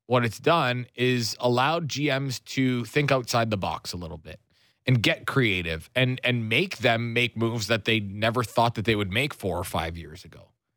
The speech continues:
See the sign and trade. Tom Fitzgerald,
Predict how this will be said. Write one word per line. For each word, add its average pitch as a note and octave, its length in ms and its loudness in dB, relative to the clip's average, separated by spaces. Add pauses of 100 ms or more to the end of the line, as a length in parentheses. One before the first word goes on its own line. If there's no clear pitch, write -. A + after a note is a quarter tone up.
(1080)
See A3 220 4
the A3 120 2
sign C#3+ 360 0
and A#2 120 -4
trade. - 380 -10 (1040)
Tom F#3+ 240 4
Fitzgerald, E3+ 760 0